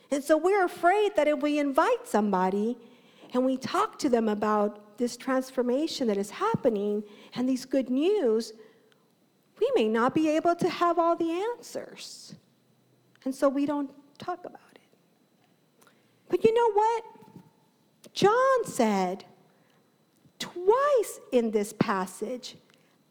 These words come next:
"I do not know him." He doesn't know all of Jesus. He doesn't know all about Jesus,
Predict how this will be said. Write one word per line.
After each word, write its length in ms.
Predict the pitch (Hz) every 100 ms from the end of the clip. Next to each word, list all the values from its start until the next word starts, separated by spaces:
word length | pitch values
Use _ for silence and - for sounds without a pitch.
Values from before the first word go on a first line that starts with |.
| -
"I 600 | 359 415 440 453 440 440 - - -
do 220 | 320 339
not 520 | 311 330 349 381 381
know 600 | 294 294 320 330 339 330 330
him." 640 | - 175 160 - - - _ _ _ _ _ _ _ _ _ _ _ _
He 140 | 427
doesn't 320 | 539 523 494
know 200 | 392 359 -
all 460 | - 320 494 508 269
of 160 | 190 -
Jesus. 500 | 160 180 - 330 339
He 100 | 370
doesn't 220 | 415 381
know 160 | 311 -
all 420 | 294 466 571 403
about 380 | 196 175 170 185
Jesus, 500 | 208 214 277 269